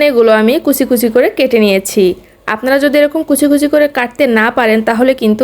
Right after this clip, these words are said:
গ্রেটার দিয়ে গ্রেট করেও নিতে পারেন। আলুগুলো কিন্তু আমার আম্মুই কুচি কুচি করে দিয়েছে, মানে আমি এত চিকন চিকন করে কুচি করতে পারি না। তো যাই হোক, এখানে কিন্তু আরও লাগবে মসুর ডাল। তো মসুর ডালগুলো কিন্তু আমি প্রায় ত্রিশ মিনিট আগে ভিজিয়ে রেখেছিলাম, তো সেগুলো কিন্তু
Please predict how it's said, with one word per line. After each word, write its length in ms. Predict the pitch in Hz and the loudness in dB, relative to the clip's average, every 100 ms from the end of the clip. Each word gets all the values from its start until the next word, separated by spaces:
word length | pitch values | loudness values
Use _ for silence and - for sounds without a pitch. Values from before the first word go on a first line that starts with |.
| 226 | 0
গ্রেটার 320 | 220 214 247 208 | 0 -2 -4 -2
দিয়ে 140 | 208 240 | -2 0
গ্রেট 180 | 226 214 - | 0 0 0
করেও 200 | 254 339 220 | 2 2 0
নিতে 160 | 190 196 | 0 0
পারেন। 240 | 190 180 185 220 | 0 -2 -2 -2
আলুগুলো 320 | 254 262 277 285 | -2 0 -2 -2
কিন্তু 180 | 285 262 | -2 0
আমার 140 | 214 226 214 | 0 0 -2
আম্মুই 260 | 214 233 269 269 | 0 0 0 -2
কুচি 160 | 254 | -2
কুচি 200 | 240 220 - | -2 -2 0
করে 160 | 226 226 | 2 2
দিয়েছে, 280 | 214 208 208 240 | 2 0 -2 -2
মানে 140 | 220 208 | 0 2
আমি 120 | 214 214 139 196 | 2 0 -2 -4
এত 120 | 202 269 | -2 -2
চিকন 200 | 277 269 269 | 0 -2 0
চিকন 180 | 262 269 254 | 0 0 0
করে 160 | 214 262 | 0 0
কুচি 200 | 262 226 220 | -2 -4 -2
করতে 240 | 220 - 269 226 | -2 -2 -2 -2
পারি 180 | 208 214 | 0 0
না। 60 | 202 | 0
তো 60 | 269 | 0
যাই 120 | 247 269 | -2 0
হোক, 140 | 302 320 220 | 0 0 -2
এখানে 240 | 233 254 254 | -2 -4 -2
কিন্তু 220 | 226 214 254 - 196 | 0 0 0 -2 -4
আরও 140 | 214 226 | 0 0
লাগবে 300 | 196 190 226 254 | -2 0 0 0
মসুর 320 | 202 214 240 208 214 | -2 -2 -2 -2 0
ডাল। 180 | 226 349 - _ - | -2 -4 -10 _ -2
তো 60 | 277 | 0
মসুর 240 | 277 320 262 | 0 0 0
ডালগুলো 340 | 302 269 277 277 | 0 0 0 0
কিন্তু 220 | 240 220 240 208 | 0 2 2 0
আমি 160 | 202 208 202 | 0 -2 -2
প্রায় 220 | 214 214 208 | -2 -2 -2
ত্রিশ 180 | 277 285 | -4 -2
মিনিট 180 | 294 294 233 | -2 0 -2
আগে 180 | 208 247 269 | 0 -2 0
ভিজিয়ে 280 | 233 208 226 214 | 0 2 2 2
রেখেছিলাম, 460 | 214 226 226 220 269 | 0 -2 0 0 0
তো 60 | 311 320 | -2 -2
সেগুলো 280 | 285 277 285 285 | 0 2 0 0
কিন্তু 200 | 247 | -2